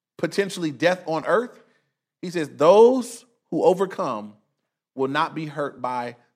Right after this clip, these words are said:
the second death." Anybody wanna know what the second death is? We'll go to Revelation chapter. We're gonna close here. Everybody turn to Revelation twenty, verse eleven through fifteen with me.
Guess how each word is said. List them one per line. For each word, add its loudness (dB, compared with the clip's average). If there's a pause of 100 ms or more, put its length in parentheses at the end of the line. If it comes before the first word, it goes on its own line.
the -14
second -8
death." -8 (580)
Anybody 4
wanna 4
know 4
what 0
the -4
second -4
death 4
is? 2 (400)
We'll 2
go 6
to 2
Revelation 2
chapter. 2
We're 0
gonna 0
close 6
here. 4
Everybody 4
turn -4
to -2
Revelation 0
twenty, -6 (400)
verse 4
eleven 2
through -6
fifteen 2
with 4
me. -6